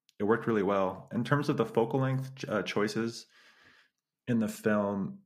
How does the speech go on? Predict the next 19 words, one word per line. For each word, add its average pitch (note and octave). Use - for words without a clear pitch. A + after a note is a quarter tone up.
a C3+
lot D3+
of D3+
things A2
are G#2
shot, F#2+
um, F2
I G#2+
think A#2+
it, -
it, G#2+
I A2+
don't C3
think B2
I F#2+
got G2
wider F#2
than F#2+
a F#2